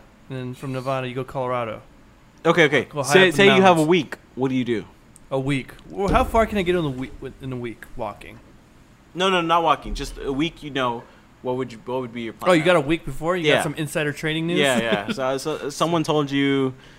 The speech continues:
Speaker 2: from your work or something
Speaker 1: You got
Speaker 2: that
Speaker 1: Big Pharma telling you,
Speaker 2: zombies
Speaker 1: he's
Speaker 2: are
Speaker 1: like,
Speaker 2: coming.
Speaker 1: "Chris, the zombies are coming." <laughs>
Speaker 2: Get to safety. You got a whole week.
Speaker 1: A week? I go
Speaker 2: What,
Speaker 1: NorCal.
Speaker 2: what's your safety plan?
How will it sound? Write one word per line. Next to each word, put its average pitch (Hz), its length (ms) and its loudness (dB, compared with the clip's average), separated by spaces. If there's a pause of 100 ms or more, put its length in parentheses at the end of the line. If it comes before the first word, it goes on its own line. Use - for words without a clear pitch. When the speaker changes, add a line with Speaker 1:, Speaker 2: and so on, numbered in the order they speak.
(180)
Speaker 2:
from 127 240 -2
your 127 100 0
work 120 300 0
or 117 80 -6
something 110 600 -6 (140)
Speaker 1:
You - 80 -10
got 107 180 2
Speaker 2:
that - 0 -
Speaker 1:
Big 156 160 2
Pharma 151 360 0
telling 170 220 0
you, 156 60 2
Speaker 2:
zombies 123 380 0
Speaker 1:
he's - 80 -6
Speaker 2:
are 107 100 0
Speaker 1:
like, 123 180 -4
Speaker 2:
coming. 101 320 -8
Speaker 1:
"Chris, - 420 -4 (720)
the 127 80 -10
zombies 160 280 2
are 202 60 -2
coming." 202 300 2 (300)
<laughs> - 300 -4
Speaker 2:
Get 170 180 4
to 147 80 0
safety. 135 560 0
You 135 120 -6
got 147 140 0
a 139 60 2
whole 147 160 0
week. 127 320 -2
Speaker 1:
A 143 60 -4
week? 185 220 0
I 160 60 2
go 156 120 0
Speaker 2:
What, 151 200 2
Speaker 1:
NorCal. 127 240 -2
Speaker 2:
what's 147 180 0
your 151 80 -6
safety 139 280 -2
plan? 101 240 -8